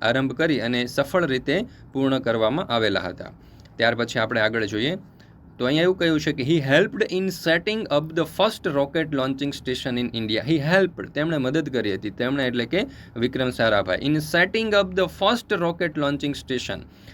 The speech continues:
એટલે કે તેમણે ભારતના સર્વપ્રથમ રોકેટ લોન્ચિંગ સ્ટેશનની સ્થાપના કરવામાં મદદ કરી હતી. અહીંયા તમે જોઈ શકો છો કે રોકેટ લોન્ચિંગ સ્ટેશન જે છે તે આપણને દર્શાવવામાં આવેલું છે. હવે રોકેટ લોન્ચિંગ સ્ટેશન એટલે શું? તો કે જ્યાંથી ઉપગ્રહો જે છે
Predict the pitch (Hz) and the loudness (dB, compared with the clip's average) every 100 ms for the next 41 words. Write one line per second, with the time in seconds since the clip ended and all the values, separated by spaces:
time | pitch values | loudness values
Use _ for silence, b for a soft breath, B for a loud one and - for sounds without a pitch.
0 | B 117 143 139 135 147 175 175 147 113 | B 0 2 2 0 0 2 2 2 2
1 | 127 180 175 139 120 165 185 214 160 151 | 2 2 0 -2 0 0 2 2 0 -2
2 | 170 151 117 127 165 220 226 175 151 156 | 0 0 4 4 4 2 2 2 0 0
3 | 165 170 - 135 135 143 147 147 - 127 | -2 -6 -4 -6 -4 -4 -4 -4 0 0
4 | - 143 135 117 120 120 110 110 110 - | 0 -2 -2 2 2 2 0 0 0 0
5 | 117 101 98 - - - - 127 135 135 | 0 0 -4 -10 -16 -20 -4 0 2 2
6 | 135 143 170 170 143 131 131 117 110 127 | 0 2 0 0 -2 -4 -2 -2 0 0
7 | 165 147 131 135 135 131 123 123 131 127 | 0 -2 -2 -2 -4 -6 -4 -4 -4 -2
8 | 127 151 123 113 - 120 113 120 - 123 | -2 0 0 0 0 -2 -2 -2 0 2
9 | 107 139 - 113 98 92 - - B B | 2 2 0 0 -2 -4 -10 -14 B B
10 | B 117 117 127 135 170 147 147 151 160 | B 2 4 2 2 0 0 0 0 -4
11 | - 147 151 143 135 147 175 165 B B | -2 -2 0 -2 -2 -2 -2 -6 B B
12 | B 131 139 120 127 151 180 - 170 208 | B -2 0 2 2 2 0 0 0 0
13 | 165 147 147 139 143 143 123 | 0 2 2 0 0 0 -2